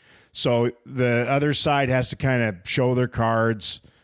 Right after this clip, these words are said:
Okay, we're gonna put this line on the ice, and then they can throw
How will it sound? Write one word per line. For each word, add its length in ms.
Okay, 140
we're 100
gonna 140
put 220
this 220
line 260
on 160
the 120
ice, 300
and 120
then 120
they 120
can 120
throw 460